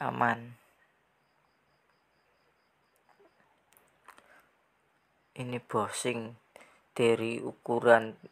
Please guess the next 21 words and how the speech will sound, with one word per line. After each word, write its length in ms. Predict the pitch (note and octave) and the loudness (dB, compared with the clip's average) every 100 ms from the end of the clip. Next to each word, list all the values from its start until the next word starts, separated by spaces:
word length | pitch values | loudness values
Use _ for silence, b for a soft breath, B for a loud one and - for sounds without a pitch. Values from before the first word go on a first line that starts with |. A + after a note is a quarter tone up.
| - | -8
tiga 320 | A#2+ - A2+ | -8 0 0
tiga 720 | - C#3 - C3+ B2+ A#2+ A#2 | 0 -8 -2 4 6 6 2
menjadi 560 | B2 A#2+ A#2 A2+ - B2 | -4 -6 -4 -6 -6 -8
dua 320 | - A#2 B2+ | -6 -4 -2
enam. 400 | A#2 A#2 A2+ A#2 - b b b b b b _ _ | -2 -2 -4 -12 -20 b b b b b b _ _
Biasa 560 | B2 A2+ A2 B2 B2 | 0 0 4 6 8
untuk 320 | B2 A#2 A#2+ - | 6 0 -4 -4
Vision 480 | B2+ A2+ - C3 | -6 -4 -2 0
Ninja 640 | C3 B2 A2+ B2+ C3+ C3 C#3 - _ b b - | 0 -2 2 6 6 4 -4 -14 _ b b -4
C 160 | C#3 | -2
B 160 | - B2+ | 4 8
R 240 | C3+ C3 - - - | 10 8 4 -10 -2
harus 320 | B2 B2 C3+ | 0 0 2
pakai 240 | B2 B2+ | 2 2
bushing 480 | B2 B2 A2+ - B2+ | -2 -4 -4 -2 -2
itu 380 | B2 C3 B2+ B2+ | 0 2 2 0
biar 320 | B2+ B2+ B2 - - - | 2 4 4 -2 -6 -4
as 160 | - | -4
dua, 240 | - A#2 - | 0 0 0
bisa 320 | - A#2+ B2 B2 | -6 0 4 6
pasang 240 | A#2+ A#2+ | 6 2